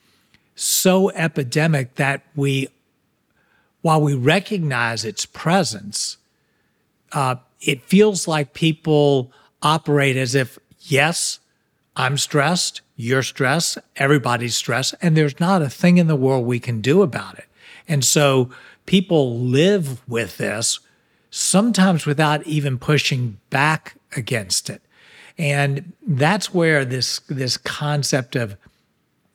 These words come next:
stress as a barometer of health, and I had to kind of look up the word barometer, make sure I was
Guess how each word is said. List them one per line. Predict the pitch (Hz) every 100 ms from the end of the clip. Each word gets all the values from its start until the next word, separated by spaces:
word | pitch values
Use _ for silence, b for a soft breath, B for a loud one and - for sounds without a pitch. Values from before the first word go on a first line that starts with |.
| _ B B
stress | - - 156 -
as | 143 113
a |
barometer | 113 127 117 113 120 143 151 156 170 175 160 _
of | 151
health, | 131 160 156 -
and | 143
I | 143
had | 165
to | 139
kind | 147 147
of | 123
look | 139 -
up | 131 -
the |
word | 113 123 120
barometer, | 123 113 120 117 110
make | 117 117
sure | - 123
I | 117
was | 110 104